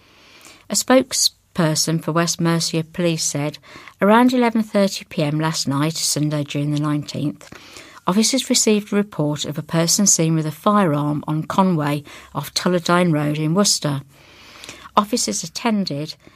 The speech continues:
including firearms officers. Area and property searches were carried out,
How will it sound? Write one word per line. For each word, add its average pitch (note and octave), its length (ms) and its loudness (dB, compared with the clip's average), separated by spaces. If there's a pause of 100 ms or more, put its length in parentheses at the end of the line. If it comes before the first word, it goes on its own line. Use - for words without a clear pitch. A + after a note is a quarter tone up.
(120)
including D#3+ 420 -2
firearms D3+ 680 0
officers. C#3+ 640 -8 (680)
Area G3 380 2
and E3 140 -2
property G#3+ 360 -4
searches F3+ 580 -2
were E3 60 -6
carried E3 400 -2
out, G3 260 0